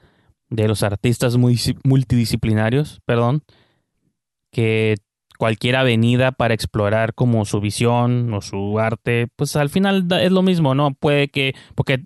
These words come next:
Floria Sigismondi tiene editados varios libros de fotografía, pues, ¿no? De, ya, eh, hace videos musicales y se ha hecho para Katy Perry, Marilyn Manson y todos los demás artistas que puedan encontrar en medio. Entonces,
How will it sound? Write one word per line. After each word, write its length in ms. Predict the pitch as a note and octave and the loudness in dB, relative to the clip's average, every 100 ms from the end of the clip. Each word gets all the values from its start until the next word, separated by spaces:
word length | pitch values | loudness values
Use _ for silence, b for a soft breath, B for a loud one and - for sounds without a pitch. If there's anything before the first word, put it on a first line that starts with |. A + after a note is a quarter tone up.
| _ | _
Floria 340 | - - D3 D#3 | -10 -2 0 2
Sigismondi 460 | D3+ A#2 B2 C#3+ | 2 2 2 2
tiene 180 | C#3+ C3+ | 0 0
editados 400 | C#3 A#2 B2+ C3+ | 0 2 2 2
varios 260 | C3+ C3+ C3 | 2 2 2
libros 300 | B2+ C3 B2+ | 2 0 0
de 80 | |
fotografía, 680 | B2 B2+ A2 G#2+ G#2 B2+ A2 | -2 -2 -2 -2 0 0 0
pues, 260 | - G2 G2 | -2 -8 -4
¿no? 160 | A2 | -2
De, 240 | A#2+ G#2+ F#2+ B B B B B _ | -2 -4 -6 B B B B B _
ya, 300 | A#2+ A2 A2 | -6 -4 -2
eh, 140 | A#2 | -2
hace 240 | A#2 G#2+ B2 | -2 -2 0
videos 280 | A#2 A2+ A#2 | 0 0 0
musicales 920 | A#2+ B2+ C#3+ C#3 C#3 A#2+ A2+ G#2+ A#2 | 0 -2 -2 0 2 2 0 -4 -12
y 60 | |
se 160 | - - | -14 -12
ha 40 | |
hecho 200 | A2 A#2+ | -8 -8
para 200 | A#2+ A#2+ | -4 -4
Katy 280 | G#2 A2 A2 | -2 -2 -2
Perry, 520 | - A#2+ B2 B2 A2 | -2 -2 0 0 0
Marilyn 360 | G#2 G#2+ A#2+ A#2 | -2 -2 0 0
Manson 520 | A#2+ A#2+ A2 G#2 G2+ | 0 0 -2 -6 -6
y 220 | G#2 C#3 - _ _ _ | -10 -10 -14 _ _ _
todos 240 | - A#2 A#2+ | -2 0 2
los 140 | A2+ | 0
demás 240 | A2 G#2+ | 0 0
artistas 360 | A#2+ - B2+ A#2 | -2 -4 -6 -6
que 80 | G#2+ | -6
puedan 300 | - A#2+ A#2 | -2 0 0
encontrar 380 | A2+ G#2+ A2 A#2 | -2 -2 -2 0
en 100 | A#2+ | 0
medio. 400 | A#2+ B2 D3+ E3 _ _ _ _ _ _ _ - | 0 0 0 -4 _ _ _ _ _ _ _ -12
Entonces, 480 | - A#2 B2+ C3 | -2 0 0 -2